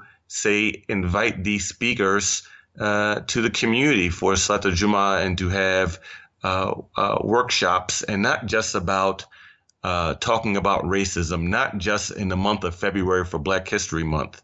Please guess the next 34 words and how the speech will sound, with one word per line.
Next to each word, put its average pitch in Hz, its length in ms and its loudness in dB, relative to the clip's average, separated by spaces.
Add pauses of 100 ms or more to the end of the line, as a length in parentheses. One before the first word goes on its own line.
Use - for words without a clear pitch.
(340)
but 104 380 2
all 107 220 2
throughout 101 380 -2
the 92 80 -2
year 101 340 2
to 98 140 -4
talk 98 300 -2
about, 92 440 0 (520)
uh, 92 500 2
what, - 520 -2 (560)
uh, 101 180 -2
what, 110 500 0
uh, 90 240 -2
they 110 220 2
have 107 200 0
learned, 95 340 0
what 92 200 0
we 104 140 0
have 92 200 0
learned, 90 440 0 (420)
uh, 92 400 0
f-, - 220 -18
from, 98 380 0
from 101 340 0
our 165 160 4
teachers. - 720 -4
I 107 120 -2
think 110 260 -4
that's 101 220 0
also 98 240 0
something 95 280 -2
that's 85 160 0
very 95 240 2
important. 87 520 0